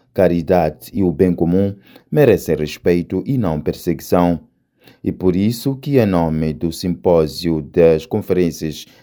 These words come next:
Episcopais de África e Madagascar, o cardeal Fridolin Ambongo apela ao governo de Moçambique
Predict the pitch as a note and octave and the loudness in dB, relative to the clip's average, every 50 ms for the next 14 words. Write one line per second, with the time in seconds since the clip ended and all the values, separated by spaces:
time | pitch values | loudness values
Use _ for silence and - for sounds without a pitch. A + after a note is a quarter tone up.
0 | _ - - A#2 A#2 - - - G2 F2 - F#2 E2+ D#2 D2+ C#2 - E2+ F2 E2 | _ -4 -4 -4 -4 -4 -6 -6 -4 0 2 2 2 0 -2 -4 -2 0 2 2
1 | D#2 D#2 - - D#2+ D#2+ - E2+ D#2+ D2+ - F2+ E2+ E2 D#2+ D2 D#2+ D#2+ E2+ E2 | 2 0 -4 -8 -10 -6 -2 0 0 0 0 0 -2 -2 -2 -2 0 2 2 2
2 | E2 D#2+ - - F2+ E2+ D#2+ - - _ _ - - - _ - G#2+ - - A#2 | 2 0 0 2 2 2 2 -2 -10 _ _ -20 -20 -20 _ -12 -6 0 0 2
3 | G#2 G2+ G#2+ A2+ A2 G2+ F#2+ F2 F2+ - - G2+ G2 G2 E2 F#2+ F#2 F#2 F#2 F2+ | 2 2 2 4 4 4 4 2 -2 -4 -6 -6 -4 -2 2 2 2 4 4 2
4 | F2 D#2+ - - F#2 E2+ E2 D#2+ D2 E2 E2 E2 E2+ E2+ E2 G#2 A2+ - - - | 0 -2 -2 -4 -4 -4 -2 -2 -2 0 0 0 0 -2 0 0 0 -2 -2 -8
5 | _ _ - - E2 E2 E2 - - F#2+ F2+ G2 A#2 C3 C#3 C#3 B2+ C3+ - C#3+ | _ _ -6 -2 0 0 0 2 4 6 6 6 6 4 2 0 -2 0 0 0
6 | D3 C3 A#2+ F#2+ D2+ E2+ F2 E2 D2+ - D#2 D#2 D2+ D2 D#2+ E2 E2 E2+ D#2+ - | 0 0 -2 -6 -2 0 2 2 2 0 -2 -4 -6 -6 -4 -4 -4 -4 -4 -4
7 | - D#2+ D#2+ D2+ E2+ F2 - F#2 F2 E2+ | -4 -4 -2 0 -2 0 2 0 0 0